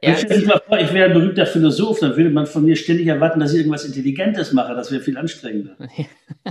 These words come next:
Speaker 2: Ähm, Georg hat uns in, äh, in, in seiner Antwortmail den, den Hinweis gegeben,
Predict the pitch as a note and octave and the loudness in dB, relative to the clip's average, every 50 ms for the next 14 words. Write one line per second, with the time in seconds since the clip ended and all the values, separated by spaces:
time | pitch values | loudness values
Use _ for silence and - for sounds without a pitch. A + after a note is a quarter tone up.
0 | - _ _ _ - _ _ - _ _ _ _ - G#3+ - - - - - _ | -16 _ _ _ -20 _ _ -20 _ _ _ _ -18 -16 -16 -16 -16 -18 -20 _
1 | _ _ _ _ _ - F#3 F#3 F#3+ F#3+ F#3+ F#3 F3 - _ _ - - _ _ | _ _ _ _ _ -2 0 0 0 -2 -4 -6 -10 -14 _ _ -20 -20 _ _
2 | _ _ _ _ _ _ _ - D3 E3 F#3+ A3+ A#3 - G#3+ G#3+ G#3 G#3+ G3 G3 | _ _ _ _ _ _ _ -8 0 2 2 2 2 0 -4 -4 -2 -2 -4 -4
3 | F#3 - - - - F3 F3 F3+ F3+ F3 F3 E3 - E3 E3 E3 D#3+ D#3 B2+ - | -6 -8 -14 -6 -6 -4 -4 -4 -4 -4 -4 -2 -2 0 2 2 2 0 0 -4
4 | D3 D#3 D#3 D3+ D3 A2 D3+ D#3 D3+ D3+ D3+ D3+ C#3+ A2 E3 F#3+ - G3 F3 - | -8 -8 -8 -8 -8 -6 -8 -6 -2 -2 -2 0 0 -2 -2 -4 -4 -6 -6 -4
5 | - E3+ E3+ E3+ E3 E3+ - - D3 D3 D#3 D#3 D#3 D#3 D3 D3+ D3+ D3 D3+ E3+ | -2 0 0 0 0 -2 -6 -10 -8 -8 -6 -6 -6 -6 -6 -6 -6 -6 -6 -6
6 | F3+ F3 E3 D#3 D3+ - D#3+ D3 D3+ D#3 D#3 D3+ D#3 D#3 D3+ D3+ | -4 -2 -4 -4 -4 -6 -10 -8 -6 -8 -6 -6 -6 -8 -8 -8